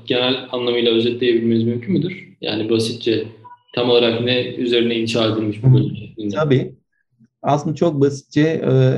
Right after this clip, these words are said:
Speaker 2: özetlemem gerekirse biraz, e, yani ilk başta belirimcilikten bahsedeyim. Çünkü biraz daha bilinçle alakalı bir görüş olduğu için
Speaker 1: Emergent
Speaker 2: bize
Speaker 1: olarak geçen.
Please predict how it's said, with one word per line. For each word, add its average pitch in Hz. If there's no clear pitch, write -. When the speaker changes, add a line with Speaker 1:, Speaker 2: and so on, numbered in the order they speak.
Speaker 2:
özetlemem 120
gerekirse 104
biraz, 120
e, 101
yani 107
ilk 147
başta 120
belirimcilikten 120
bahsedeyim. 101
Çünkü 117
biraz 110
daha 107
bilinçle 107
alakalı 101
bir 98
görüş 101
olduğu 104
için 131
Speaker 1:
Emergent 123
Speaker 2:
bize 113
Speaker 1:
olarak 110
geçen. 107